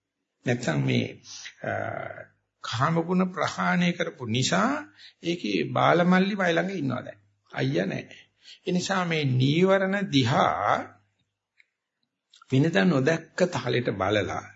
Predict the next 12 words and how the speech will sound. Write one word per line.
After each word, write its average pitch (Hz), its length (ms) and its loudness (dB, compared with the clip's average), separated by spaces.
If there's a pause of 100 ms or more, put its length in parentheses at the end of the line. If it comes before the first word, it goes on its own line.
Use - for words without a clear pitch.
(500)
මේ 175 180 -2
නීවරණ 160 560 2
මතුවෙන 156 580 -2
එක 175 220 -4
මගේ 139 440 -2
දෝෂයක් 151 520 2
නෙවෙයි. 120 320 -2
මට 120 280 -4
gedara 117 300 -6
හිටියනම් 180 440 0
ඉන්නේ 175 260 -2
කාමේ. 143 600 -2